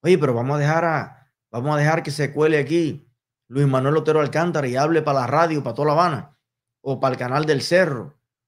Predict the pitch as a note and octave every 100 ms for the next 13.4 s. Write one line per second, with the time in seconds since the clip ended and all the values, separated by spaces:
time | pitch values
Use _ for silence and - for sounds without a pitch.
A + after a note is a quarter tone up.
0 | _ B2+ B2+ A#2+ D3+ D#3+ E3 D#3 D3+ E3
1 | D3 D#3 D#3 D3 C#3+ F3+ F3 C#3+ C#3+ D#3
2 | D3+ E3 C#3+ - E3+ E3 D#3 E3 E3+ D3+
3 | D3+ C3 A#2+ G3 E3 - - _ _ _
4 | _ _ _ - D#3 D#3+ D3 - - _
5 | _ _ _ _ _ _ _ _ _ _
6 | - D#3 D#3 D3 D#3 D3 B2+ F#3 A3 G#3
7 | E3+ C#3+ F#3 G3 G3 - E3+ F3+ E3+ F3
8 | - C#3 C3 C3+ - - _ - F3 D3
9 | E3 D#3 D3+ D3 C#3+ G#3 A3 G3+ G#3 G#3
10 | G#3 G3+ G3+ - B2 E3+ D#3 C#3 C3 A#2+
11 | G#3 E3+ A2 - _ _ _ - F#3+ F3
12 | - - D3+ E3+ F3 E3+ D#3 C#3+ C3+ F3
13 | G#3 D3+ G#2+ -